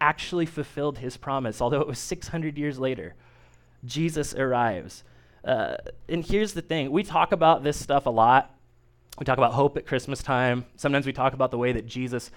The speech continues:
rescued us. And sometimes I think those ideas, while they're, they sound good, right? They're, they're nice Christian things for us to say. Sometimes they're just kind of, like, out there.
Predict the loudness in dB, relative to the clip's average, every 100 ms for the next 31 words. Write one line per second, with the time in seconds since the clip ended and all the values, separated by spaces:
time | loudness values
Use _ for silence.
0 | -20 -6 2 2 2 0 4 4 4 -2
1 | -2 0 0 0 -2 -4 -4 -2 0 0
2 | 0 0 0 2 2 4 4 4 2 0
3 | -4 -14 -20 _ _ -10 -6 -2 0 2
4 | 4 6 6 4 4 0 0 -2 0 0
5 | -2 -4 -4 -6 -6 -4 -4 -6 -2 -2
6 | 0 -2 -2 -2 -4 -6 -4 -2 0 2
7 | 2 2 2 0 0